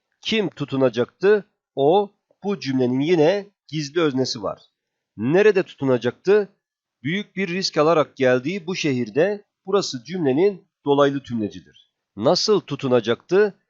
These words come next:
Ne yapıp edip tutunacaktı? Burası da cümlenin zarf tümlecidir. Gördüğünüz gibi bu cümlede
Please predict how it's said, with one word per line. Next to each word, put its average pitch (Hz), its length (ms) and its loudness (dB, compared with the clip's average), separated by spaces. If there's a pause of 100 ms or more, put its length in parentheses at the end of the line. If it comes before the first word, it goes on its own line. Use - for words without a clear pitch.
(220)
Ne 151 260 0
yapıp - 440 0
edip 151 320 -4
tutunacaktı? 123 960 -2 (200)
Burası 190 300 -2
da 127 140 -2
cümlenin 175 640 -2 (100)
zarf - 380 0
tümlecidir. 104 680 -10 (280)
Gördüğünüz 160 540 0
gibi 135 240 -6
bu 175 120 -6
cümlede 160 600 -2